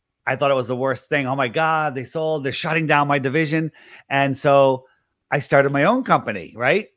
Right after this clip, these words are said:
<clears throat> And the funny thing is, I, I, uh, was looking into all sorts of different, m-, you know, self-improvement stuff. And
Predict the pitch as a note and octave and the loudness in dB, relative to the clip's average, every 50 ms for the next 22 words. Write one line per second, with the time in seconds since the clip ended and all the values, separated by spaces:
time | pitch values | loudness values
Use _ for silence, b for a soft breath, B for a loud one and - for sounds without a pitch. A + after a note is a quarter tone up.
0 | _ _ _ _ _ _ _ - - - F#3 E3+ D#3+ D3+ C3+ - F3+ G#3+ A3 G3+ | _ _ _ _ _ _ _ -2 0 0 2 0 0 -2 -2 0 2 2 2 2
1 | E3 G3+ G3+ F3+ D3 C3 B2+ B2+ - - _ _ _ _ _ _ _ _ _ _ | 0 0 0 0 0 -2 -2 -4 -6 -12 _ _ _ _ _ _ _ _ _ _
2 | _ _ _ _ _ _ _ _ _ _ _ _ _ - - _ _ _ _ _ | _ _ _ _ _ _ _ _ _ _ _ _ _ -20 -20 _ _ _ _ _
3 | _ _ _ _ _ _ _ _ _ - C#3 D3+ E3+ F3 F3 F3 D#3+ - - D3 | _ _ _ _ _ _ _ _ _ -2 0 2 2 2 0 -2 -4 -2 0 0
4 | D3+ D3+ D3 D3 C#3 C3+ C3 B2+ B2 - C#3 C#3 C3+ B2 G#2+ - - - _ _ | 2 2 2 2 2 2 0 0 -2 -6 -8 -8 -8 -8 -10 -12 -18 -20 _ _
5 | _ _ _ _ _ _ _ _ _ _ _ _ _ _ _ - F3+ G3 G3+ G3+ | _ _ _ _ _ _ _ _ _ _ _ _ _ _ _ -10 -8 -8 -6 -6
6 | F3 E3+ D#3 C#3+ C3 B2 B2+ B2 B2 B2+ A#2+ - - C3 B2 A#2 - B2+ A#2 G2+ | -8 -8 -6 -6 -4 -4 -2 -2 -2 -2 -4 -4 -6 -8 -8 -8 -8 -10 -12 -10
7 | F#2 - B2 G#2+ A#2 A#2+ A2 G#2 - - - B2 A#2+ B2 B2 B2+ C3 A2+ G#2 G2+ | -10 -12 -10 -8 -8 -8 -8 -10 -12 -16 -14 -14 -14 -14 -12 -10 -8 -6 -6 -6
8 | G2 - _ _ _ _ - - - - - - D3+ C3+ B2+ B2 - - A#2+ A2 | -8 -10 _ _ _ _ -20 -20 -20 -20 -8 -4 -2 -2 -2 -2 -4 -8 -10 -10
9 | - - C3+ B2 A2+ G#2 A#2+ A2+ - - B2+ A#2+ A#2+ B2 B2 B2+ A#2+ | -8 -4 -4 -4 -4 -6 -8 -10 -6 -2 -2 0 0 -2 -2 -6 -8